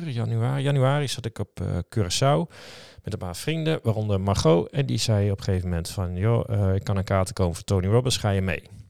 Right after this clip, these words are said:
Nou goed, Tony Robbins, eh, voor de mensen die hem niet kennen, die wordt gezien als de grootste coach, trainer ter wereld. Eh,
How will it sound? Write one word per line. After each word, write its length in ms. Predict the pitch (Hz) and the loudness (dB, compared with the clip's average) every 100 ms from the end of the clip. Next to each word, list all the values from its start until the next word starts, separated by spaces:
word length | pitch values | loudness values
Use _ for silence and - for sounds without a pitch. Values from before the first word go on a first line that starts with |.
| _ | _
Nou 180 | - 92 - - | -8 -8 -8 -12
goed, 280 | - - - | -10 -10 -2
Tony 220 | 101 92 | 0 2
Robbins, 500 | 92 113 113 95 - | 4 4 2 0 0
eh, 500 | 92 90 90 87 90 87 90 | 2 2 0 0 -2 -4 -6
voor 240 | - 98 | -6 -4
de 80 | 92 | -2
mensen 460 | 90 92 92 - | 0 0 0 0
die 180 | 90 90 | 0 0
hem 100 | 90 | 0
niet 160 | 92 - | -2 -2
kennen, 360 | 104 92 98 - - - - - | 0 0 0 -4 -14 -20 -18 -6
die 260 | 92 90 | -4 -2
wordt 200 | 90 90 | -2 -4
gezien 260 | - - 95 | -6 -6 -6
als 140 | 85 | -4
de 80 | - | -6
grootste 640 | - 101 101 - 95 87 87 - | -2 -2 -2 -2 0 0 -4 -4
coach, 460 | - 101 104 - - | 4 4 4 0 -2
trainer 500 | - 101 98 98 87 | -2 0 0 2 0
ter 180 | - 85 | 0 -2
wereld. 600 | 85 120 117 110 113 - | 2 2 2 0 0 -4
Eh, 60 | - | -6